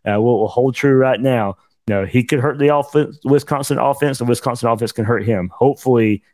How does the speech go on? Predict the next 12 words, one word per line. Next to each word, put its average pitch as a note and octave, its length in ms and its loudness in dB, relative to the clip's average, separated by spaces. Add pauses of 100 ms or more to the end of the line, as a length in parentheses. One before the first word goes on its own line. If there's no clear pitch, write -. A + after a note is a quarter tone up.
it A#2 160 0
was A2+ 120 -6
more G#2 480 2
the A2 120 -4
Wisconsin G#2 420 -2
offense G2 320 -6
hurting - 220 -6
him. - 200 -16 (2500)
Uh, A2+ 520 4
J B2+ 180 0
C C#3 140 -2
Bloom, A#3+ 580 2